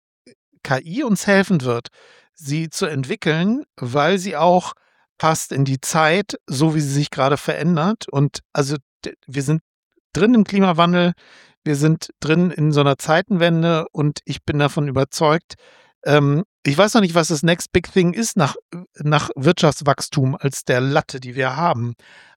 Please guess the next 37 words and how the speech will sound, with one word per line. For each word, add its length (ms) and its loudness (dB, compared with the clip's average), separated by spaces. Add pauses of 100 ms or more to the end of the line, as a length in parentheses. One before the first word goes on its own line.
Aber 240 4
es 160 -2
wird 160 0
eine 100 2
neue 240 4
Latte 300 2
geben. 480 -6 (800)
Und 160 0
ich 200 -8 (180)
glaube, 360 2
die 200 -6
wird 300 -4 (300)
auch 280 2
mit 240 -2
einer 400 2 (140)
bestimmten 520 -4
Qualität 540 -2
und 120 -2
Lebensqualität, 960 -2 (100)
äh, 220 0
zu 140 -10
tun 320 -2
haben. 200 2 (340)
Und 160 2
da 40 6
sind 180 2
wir 120 0
wieder 160 2
bei 100 2
dem 140 0
Leben, 500 -2
was 200 -4
Claudia 400 0
gerade 260 -6
gesagt 360 -12
hat, 120 -10
ne? 160 -6